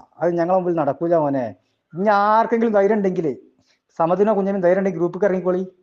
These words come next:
ചർച്ച ചെയ്യുക. ഓരോന്നും ഓരോന്നും ഇട്ടുകൊണ്ട് നമ്മൾ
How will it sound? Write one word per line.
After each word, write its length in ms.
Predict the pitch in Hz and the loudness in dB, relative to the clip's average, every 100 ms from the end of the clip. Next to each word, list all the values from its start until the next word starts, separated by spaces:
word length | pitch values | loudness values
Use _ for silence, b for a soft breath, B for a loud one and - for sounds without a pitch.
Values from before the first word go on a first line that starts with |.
| _ _ _ _ _ _ _ _ | _ _ _ _ _ _ _ _
ചർച്ച 200 | 135 123 | -6 -2
ചെയ്യുക. 280 | 180 185 196 - _ _ _ _ _ - - _ _ - 131 | 0 0 -4 -10 _ _ _ _ _ -20 -20 _ _ -6 -2
ഓരോന്നും 360 | 160 185 202 196 151 | 2 2 0 -4 -2
ഓരോന്നും 280 | 165 190 202 | 0 2 0
ഇട്ടുകൊണ്ട് 280 | 196 202 202 | 0 0 2
നമ്മൾ 160 | 196 | 2